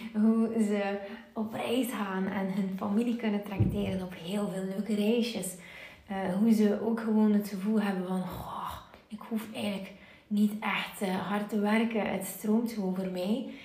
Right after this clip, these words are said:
Ja, als ik dat dan zie, dan denk ik, "Oh my god, ja, dat, dat, dat wil ik, dat wil ik voor hen."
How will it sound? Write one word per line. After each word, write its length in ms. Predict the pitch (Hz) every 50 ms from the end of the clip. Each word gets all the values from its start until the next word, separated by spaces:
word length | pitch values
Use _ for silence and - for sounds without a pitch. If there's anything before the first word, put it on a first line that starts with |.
| - - - -
Ja, 120 | 214 -
als 220 | - - - -
ik 200 | 202 185 185 185
dat 160 | 190 202 208 226
dan 200 | 233 196 190 190
zie, 120 | 196 208
dan 180 | 202 196 - -
denk 140 | - -
ik, 220 | - - - - -
"Oh 160 | - - -
my 100 | - - - -
god, 280 | - - - - - - -
ja, 80 | - - - - - _ - - - - - - _ _ _
dat, 400 | - 190 190 - - - - -
dat, 540 | - 214 214 226 233 277 302 - - - - -
dat 160 | 269 240 -
wil 180 | 262 240 240 277 294
ik, 220 | 285 285 285 - - -
dat 160 | - - - -
wil 100 | 240 233
ik 120 | 240 233
voor 160 | - 208 196 175
hen." 240 | 185 196 214 262